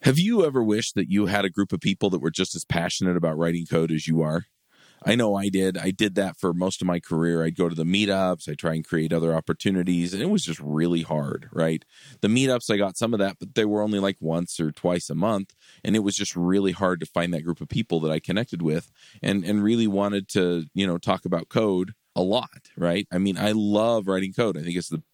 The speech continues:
best. And so I've decided to create this community and create it,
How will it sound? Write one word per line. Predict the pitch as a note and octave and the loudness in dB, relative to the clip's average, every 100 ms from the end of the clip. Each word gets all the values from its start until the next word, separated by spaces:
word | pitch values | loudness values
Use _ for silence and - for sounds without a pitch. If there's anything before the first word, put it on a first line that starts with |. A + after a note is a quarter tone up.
| - | -2
best. | F2+ - - - _ _ _ _ - - | -2 -2 -10 -14 _ _ _ _ -12 -4
And | G2+ G2 | -2 0
so | - A2 G#2 G2+ - | 2 2 2 0 -2
I've | G#2+ G#2+ | -2 -2
decided | G#2+ C3 C#3+ G#2+ | -2 -2 0 -4
to | |
create | F#2+ - G2+ G2 G#2 - | -4 0 2 2 0 -2
this | G2 F#2 - - | 0 0 -2 -8
community | - F#2+ C3+ B2+ E2 F2 A2+ _ _ _ _ | -2 0 2 0 -2 -4 -8 _ _ _ _
and | - F#2+ | -4 -2
create | - G#2+ G#2+ | 0 2 2
it, | G#2 F#2+ | 0 -2